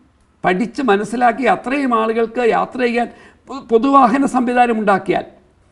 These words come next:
ഈ ത-, അത്രയും വരുന്ന ആളുകളിൽ എത്ര ശതമാനം ആളുകൾക്ക് താമസിക്കാൻ മുറി വേണമെന്ന് മനസ്സിലാക്കി അവരെ സുരക്ഷിതമായി താമസിപ്പിക്കാൻ സൗകര്യമുണ്ടാക്കിയാൽ സ്വാഭാവികമായി അനധികൃതമായ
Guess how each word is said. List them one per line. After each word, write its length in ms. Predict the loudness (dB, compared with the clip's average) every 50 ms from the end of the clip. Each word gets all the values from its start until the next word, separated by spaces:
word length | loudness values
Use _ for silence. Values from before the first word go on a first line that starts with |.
| _ _ -4
ഈ 80 | -2 -2
ത-, 80 | 0 0 0
അത്രയും 320 | 0 0 0 0 0 2 2 0
വരുന്ന 200 | 0 0 2 2 2
ആളുകളിൽ 360 | 2 2 2 0 0 0 0 -2 -2 -6 -12 -8 -4 -4
എത്ര 140 | -2 0 0 -2 0
ശതമാനം 400 | 0 0 0 2 2 0 0 0 0 0
ആളുകൾക്ക് 340 | 0 0 -2 -4 -6 -4 -2 0 0
താമസിക്കാൻ 500 | 2 0 0 -4 -6 -6 -4 -2 -2 -2 0 -2
മുറി 180 | 0 0 0 0 0
വേണമെന്ന് 360 | 0 0 0 -2 -2 -2 -2 -4
മനസ്സിലാക്കി 460 | -4 -4 -4 -2 0 0 0 -2 -6 -6 -4 -2 -2
അവരെ 280 | -2 0 -2 -2 -2 -2 -4 -8 -10 -4
സുരക്ഷിതമായി 760 | -2 -2 -2 -2 -6 -8 -8 -6 -4 -4 -2 -2 -2 -2 -2 -4 -6 -10 -18 -20 -14 _ 0
താമസിപ്പിക്കാൻ 560 | 0 2 2 2 -2 -2 -2 0 0 0 0 0 -2
സൗകര്യമുണ്ടാക്കിയാൽ 720 | 0 0 0 0 -2 -4 -4 -4 -4 -6 -6 -8 -8 -8 -10 -12 _ _ _ _ _ _ _ _ _ _ _ _ _ _ -2
സ്വാഭാവികമായി 800 | 2 2 2 2 2 0 0 0 0 -2 -2 0 0 0 -2 -2 -2 -2
അനധികൃതമായ 720 | 0 0 0 -2 -2 -2 -2 -2 -2 0 0 0 2 2